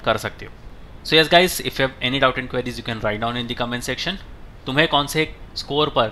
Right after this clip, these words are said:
कौन से exams के लिए call आई है you can write down in the comment section too। And let's prepare for the stage three जो तुम्हारा होना, होने वाला है Vat and P। अब कैसे prepare करोगे? Allow me to take you to the official website of Manure Education and guide you about the wat P I program। All right, so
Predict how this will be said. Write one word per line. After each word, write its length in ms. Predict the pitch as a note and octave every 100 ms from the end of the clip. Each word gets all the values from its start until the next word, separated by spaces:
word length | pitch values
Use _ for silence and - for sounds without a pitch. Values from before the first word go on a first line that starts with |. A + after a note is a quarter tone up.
| -
कौन 140 | A#2+
से 100 | A#2+
exams 420 | B2+ A#2+ A#2+ B2+ -
के 100 | B2
लिए 180 | A#2+ A2+
call 200 | A2+ A2
आई 100 | A2
है 160 | A2 A#2
you 120 | A2 A2+
can 120 | G#2+
write 160 | G#2 G#2+
down 120 | A2+
in 60 | A2+
the 40 | A2+
comment 240 | G#2+ G#2+ G#2+
section 260 | - G#2+ G2
too। 80 | - - -
And 180 | C3+ C3
let's 180 | C3+ -
prepare 280 | B2+ B2+ B2+
for 80 | B2+ B2
the 60 | -
stage 280 | B2 B2 -
three 160 | C#3 C#3+
जो 80 | A#2+
तुम्हारा 280 | A#2+ A#2 A#2
होना, 220 | A2+ A2 - - A#2+
होने 160 | A#2+
वाला 200 | A#2+ A#2
है 140 | A#2 B2+
Vat 260 | A#2 A2 C3
and 140 | B2+
P। 200 | A2+ G#2+ E2 - - A#2
अब 140 | -
कैसे 220 | C3+ C3 D#3+
prepare 300 | D3 D3 C#3
करोगे? 360 | C3+ C3 D3+ - - - - A#2
Allow 120 | C#3
me 80 | D3 D3
to 80 | C3+
take 120 | C3
you 60 | C3
to 40 | C3
the 100 | C3
official 320 | C3+ B2+ C3
website 320 | A#2 C3 C3 - A#2
of 100 | -
Manure 240 | A#2+ A#2 A#2
Education 360 | A2+ A#2 A2+ E3 - - - -
and 160 | B2+ A#2+
guide 160 | A2+
you 60 | A#2
about 240 | A2+ A2 A#2
the 60 | E3+ - A#2
wat 200 | A#2 - A#2+
P 120 | A2
I 40 | G#2+ -
program। 280 | F2 G2+ - -
All 160 | C#3 D3+
right, 200 | B2+ - - - - -
so 160 | C#3+